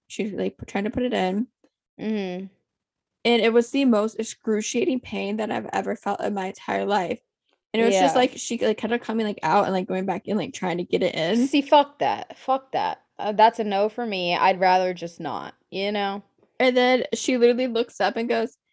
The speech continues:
Speaker 1: "If I try again, I'm afraid I'm gonna mess up, like, your cervix."
Speaker 2: Like, hello? The
Speaker 1: So I was
Speaker 2: fact
Speaker 1: like,
Speaker 2: that we have to
Speaker 1: "Okay."
Speaker 2: go through this is so unfair. <laughs> Like,
Speaker 1: So I was like,
Speaker 2: that's
Speaker 1: "Okay,
Speaker 2: crazy.
Speaker 1: um, let's not try again then."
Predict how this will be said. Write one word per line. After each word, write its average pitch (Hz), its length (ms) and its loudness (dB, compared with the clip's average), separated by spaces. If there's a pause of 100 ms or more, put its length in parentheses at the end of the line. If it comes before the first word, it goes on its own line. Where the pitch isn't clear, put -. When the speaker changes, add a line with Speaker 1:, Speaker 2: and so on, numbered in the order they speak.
(280)
Speaker 1:
"If 262 120 0
I 277 120 2
try - 280 0
again, 233 260 0
I'm 233 160 0
afraid 214 300 -4
I'm 226 100 -4
gonna 233 180 -4
mess 190 260 -6
up, 196 160 -6
like, 190 180 -4
your 185 200 -2
cervix." 139 800 -6 (720)
Speaker 2:
Like, 339 380 8
hello? 277 1120 8 (360)
The 226 200 4
Speaker 1:
So 285 60 8
I 285 80 6
was 339 80 10
Speaker 2:
fact 349 160 8
Speaker 1:
like, 320 160 12
Speaker 2:
that 233 40 -4
we 311 80 6
have 302 200 8
to 262 40 6
Speaker 1:
"Okay." 269 140 6
Speaker 2:
go 262 160 10
through 220 380 0
this 180 300 -2
is 220 160 -6
so 240 360 6
unfair. 196 600 0 (140)
<laughs> - 40 -8
Like, 220 680 4 (140)
Speaker 1:
So 262 160 -4
I 254 40 0
was 247 100 -4
like, 302 180 4
Speaker 2:
that's 277 120 0
Speaker 1:
"Okay, 254 520 2
Speaker 2:
crazy. - 80 -4
Speaker 1:
um, 240 400 0
let's 233 240 -2
not 220 360 0
try 214 340 -2
again 202 400 0
then." 160 440 -2